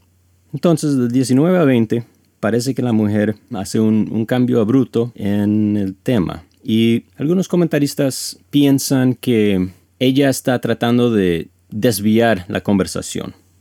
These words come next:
porque lo que Jesús, eh, le había dicho antes de eso fue lo de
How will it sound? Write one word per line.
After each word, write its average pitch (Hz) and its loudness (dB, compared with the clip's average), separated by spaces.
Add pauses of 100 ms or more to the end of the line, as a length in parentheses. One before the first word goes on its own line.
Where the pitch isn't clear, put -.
(200)
porque 107 0 (100)
lo 101 -2
que 95 -4
Jesús, 95 -4 (100)
eh, 90 -6
le 92 0
había 90 0
dicho 95 -2
antes 95 -4
de 110 0
eso 110 -4 (200)
fue 98 -2
lo 95 0
de 92 -2